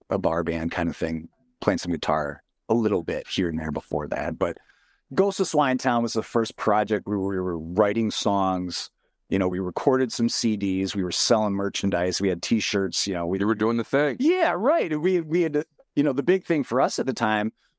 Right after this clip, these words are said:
Speaker 1: was we had started inviting other bands from out of town to play in our town.
Speaker 2: Mm.
Speaker 1: And so that's how we connected ourselves with the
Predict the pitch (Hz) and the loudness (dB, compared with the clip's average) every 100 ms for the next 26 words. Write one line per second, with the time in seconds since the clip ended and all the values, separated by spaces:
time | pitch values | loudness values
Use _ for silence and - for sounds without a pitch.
0 | - 123 120 127 113 - 127 120 113 107 | -2 0 2 2 2 4 4 4 0 0
1 | 107 107 110 107 120 113 95 95 - 101 | 2 2 4 2 0 0 0 0 -2 0
2 | 110 147 127 104 92 92 85 104 - 113 | 2 2 0 0 0 -2 -2 -4 2 2
3 | 98 90 82 78 - 71 73 101 101 98 | 2 0 -2 -4 -6 -10 -4 -2 0 0
4 | 90 73 - - 107 - 104 98 120 151 | -2 -4 -10 -2 0 2 0 2 2 2
5 | - 147 131 123 131 127 - 113 104 - | 2 -2 0 0 2 2 0 0 0 2
6 | 123 113 107 113 101 104 90 | 2 2 0 -2 0 0 -2